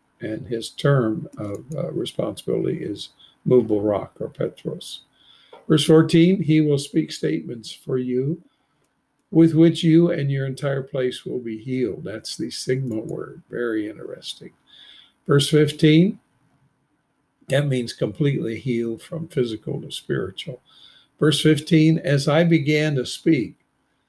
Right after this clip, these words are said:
the distinguished timeless wind influenced them just as it had us also at the first." Verse sixteen,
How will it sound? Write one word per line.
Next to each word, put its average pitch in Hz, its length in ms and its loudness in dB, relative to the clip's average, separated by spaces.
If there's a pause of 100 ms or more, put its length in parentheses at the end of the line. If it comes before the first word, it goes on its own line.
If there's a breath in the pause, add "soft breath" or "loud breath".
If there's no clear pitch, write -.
(300)
the 214 100 -8
distinguished 139 680 -2
timeless 139 420 -2
wind 139 240 -2
influenced 131 540 -4
them 135 200 -4
just 120 360 -6
as 127 240 -2
it 139 180 -2
had 131 240 0
us 131 280 -2
also 143 540 2
at 135 140 -2
the 165 80 -8
first." - 420 0
Verse 135 240 0
sixteen, 170 680 0